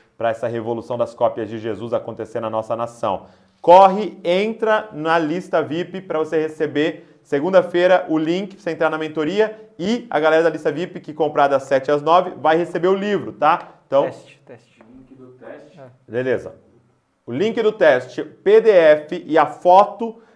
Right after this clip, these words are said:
Speaker 1: aqui vai tudo nos grupos de WhatsApp, ok? Então, a gente vai mandar o P D F, as fotos da anotação de hoje e o link do teste Cinco Ministérios lá nos grupos de WhatsApp pra você poder acessar.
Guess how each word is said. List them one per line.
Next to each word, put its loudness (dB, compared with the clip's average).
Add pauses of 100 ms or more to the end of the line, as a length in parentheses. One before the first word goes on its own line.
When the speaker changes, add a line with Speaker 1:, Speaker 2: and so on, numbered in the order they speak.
Speaker 1:
aqui -2
vai 0
tudo -4
nos -6
grupos -6
de -2
WhatsApp, -2
ok? -2
Então, 0
a -12
gente -10
vai 2
mandar 0
o 0
P -4
D 2
F, 4 (100)
as -2
fotos 6
da 4
anotação -4
de -2
hoje 2
e 0
o 6
link -4
do -4
teste 0
Cinco -12
Ministérios 0 (320)
lá -2 (240)
nos -10
grupos -6
de -4
WhatsApp 0
pra -4
você -6
poder -6
acessar. -6